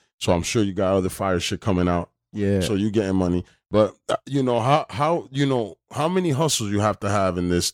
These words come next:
Speaker 1: you know, to make some type of
Speaker 2: Um,
Speaker 1: money? Do you have to,
Speaker 2: I
Speaker 1: do
Speaker 2: keep
Speaker 1: you
Speaker 2: it
Speaker 1: have to
Speaker 2: real
Speaker 1: sell
Speaker 2: with you.
Speaker 1: crack?
Speaker 2: If I depended,
Speaker 1: <laughs>
Speaker 2: if I depended on, like,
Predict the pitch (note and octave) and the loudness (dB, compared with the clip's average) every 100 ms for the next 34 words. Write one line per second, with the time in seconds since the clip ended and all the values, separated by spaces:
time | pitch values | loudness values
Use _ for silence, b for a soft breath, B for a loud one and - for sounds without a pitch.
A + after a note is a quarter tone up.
0 | - A2 G2 F2 b b _ _ _ _ | -4 0 0 -2 b b _ _ _ _
1 | - B2+ C3+ D3 C3+ A2 G#2+ G#2 A#2 C3+ | -6 0 0 2 0 2 2 2 0 0
2 | A2+ G2 A#2 B2+ C#3 - A2 C#3 A2+ C3+ | 0 0 0 0 -2 -2 4 4 4 2
3 | C3 A#2 C3 C#3 C#3+ D3 F3 G3+ A2+ A2 | 2 2 2 2 2 2 2 2 -2 0
4 | C3+ C#3 - C3+ B2+ F3+ - E3+ - G#2+ | 0 0 0 0 2 0 0 -4 -2 0
5 | A#2 B2+ - A#2 A2+ A2 G#2 G2 G2 F#2+ | 0 0 0 0 2 0 0 0 -2 -4
6 | - _ _ _ _ _ _ _ _ F#2+ | -8 _ _ _ _ _ _ _ _ -2
7 | F#2+ - | -2 -2